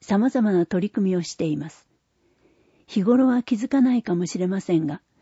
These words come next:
私たちは地域の中で支え合って生活をしているのです。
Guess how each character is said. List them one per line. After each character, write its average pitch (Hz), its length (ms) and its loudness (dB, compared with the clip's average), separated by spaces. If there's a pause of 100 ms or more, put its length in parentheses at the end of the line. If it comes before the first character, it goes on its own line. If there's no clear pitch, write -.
(120)
私 233 360 -6
た 214 160 -4
ち 175 160 -6
は 160 240 -2
地 277 180 -2
域 247 160 -4
の 185 140 -2
中 170 260 -2
で 156 220 -6
支 214 140 -4 (140)
え 269 200 0
合 254 60 -2
っ - 20 -4
て - 220 -6
生 208 220 -2
活 208 300 -6
を 185 100 -2
し - 120 -10
て 202 100 -2
い 180 100 0
る 175 120 -2
の 147 100 -2
で - 140 -12
す。 - 200 -20